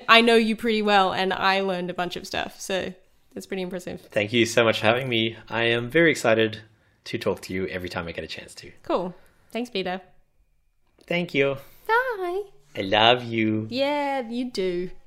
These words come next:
Speaker 1: You do.
Speaker 2: <laughs>
Speaker 1: Yes, you do. Now, Peter's Kickstarter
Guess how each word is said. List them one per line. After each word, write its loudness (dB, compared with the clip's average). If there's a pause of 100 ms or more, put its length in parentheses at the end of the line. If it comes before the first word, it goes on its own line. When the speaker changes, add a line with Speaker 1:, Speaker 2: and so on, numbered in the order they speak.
Speaker 1:
You -4
do. -8 (320)
Speaker 2:
<laughs> 10 (580)
Speaker 1:
Yes, -6
you -4
do. -8 (2750)
Now, 4
Peter's 0
Kickstarter 2